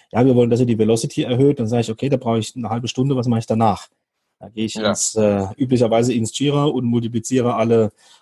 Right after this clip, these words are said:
Speaker 1: Storypoint-Einträge mit drei, dann habe ich die Velocity erhöht und nichts ist gewonnen. Also d-, von daher,
Speaker 2: <laughs>
Speaker 1: was Metriken angeht,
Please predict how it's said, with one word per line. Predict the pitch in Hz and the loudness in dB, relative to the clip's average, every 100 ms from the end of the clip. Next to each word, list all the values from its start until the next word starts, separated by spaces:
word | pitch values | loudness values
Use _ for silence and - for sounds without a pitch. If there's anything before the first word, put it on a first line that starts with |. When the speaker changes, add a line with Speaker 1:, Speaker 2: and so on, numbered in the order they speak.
| _ | _
Speaker 1:
Storypoint-Einträge | - 117 127 135 131 104 123 123 120 117 | -2 0 2 0 0 0 0 2 2 0
mit | 107 | -2
drei, | 104 104 147 | 0 2 2
dann | |
habe | 131 | 0
ich | 127 | -2
die | 113 | -2
Velocity | 113 120 143 147 | 0 0 0 -2
erhöht | 123 131 131 | 0 0 0
und | 120 | 0
nichts | 120 113 | -2 -2
ist | 113 - | -4 -4
gewonnen. | 113 113 101 87 | 0 2 2 -4
Also | 107 113 | -2 -2
d-, | 101 - _ | -4 -18 _
von | - 110 | -10 -2
daher, | 113 127 123 - - | 2 4 4 2 0
Speaker 2:
<laughs> | 233 262 220 226 190 _ | 2 2 2 -2 -4 _
Speaker 1:
was | 127 120 127 147 | -12 -2 0 4
Metriken | 160 175 175 160 | 4 4 2 0
angeht, | 123 139 147 147 151 | 0 -2 0 2 2